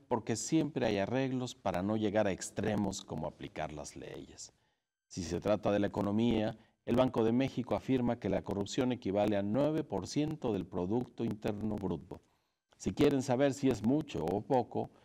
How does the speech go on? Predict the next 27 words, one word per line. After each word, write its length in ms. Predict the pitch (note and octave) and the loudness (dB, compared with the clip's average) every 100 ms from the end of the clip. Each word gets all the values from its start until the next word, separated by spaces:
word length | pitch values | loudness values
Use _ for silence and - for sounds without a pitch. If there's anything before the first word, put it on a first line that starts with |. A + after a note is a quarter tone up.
| _ - | _ -4
consideren 560 | G3 F#3+ D3+ A2+ A2+ | -2 2 4 4 4
que 160 | A#2 G2 | 2 0
el 80 | E2+ | 2
gasto 380 | G2+ G#2+ - | 2 2 -2
en 80 | F#2+ | -2
educación, 680 | D#2+ D2 - - G#2 G2+ G#2+ - _ | -4 -6 -12 -4 -2 -2 -6 -16 _
la 240 | - C2+ D#2+ | -10 -8 -4
gran 360 | F2 G2 G#2 | -2 0 0
redentora, 720 | F#2 - F#2 F#2 G#2 F2 F#2 - _ _ | 0 0 -2 -4 -2 -2 -4 -8 _ _
es 220 | - G2+ | -6 -2
apenas 580 | - - G#2+ G#2 G#2 G2 | -2 0 -2 0 -2 -4
mayor 480 | D#2 D2+ F#2 F#2+ F#2 - _ - | -8 -4 0 0 -2 -10 _ -8
a 120 | F2 | -4
cinco 380 | - A#2 A2 F2 | 0 0 0 -4
por 240 | - E2+ | -6 -8
ciento 560 | - A#2+ A#2 A2+ A2+ A#2 _ - | -4 -2 -2 -2 -6 -6 _ -4
del 240 | F#2 F#2 | -2 0
mismo 320 | F#2+ F#2 F#2 | 0 0 -2
indicador, 640 | F2+ F2+ - G#2 G#2 F#2+ - - - | -2 -4 0 0 2 0 -6 -20 -12
según 400 | - C3+ B2+ C3 | 0 2 4 4
datos 320 | A#2 G2+ G#2 | 4 2 -2
de 100 | F#2 | -2
la 140 | E2+ E2+ | 0 0
O 160 | F#2 | -2
C 260 | - - F2 | -4 -4 -4
D 300 | E2 E2+ - | -2 -6 -6
E. 220 | - - | -8 -10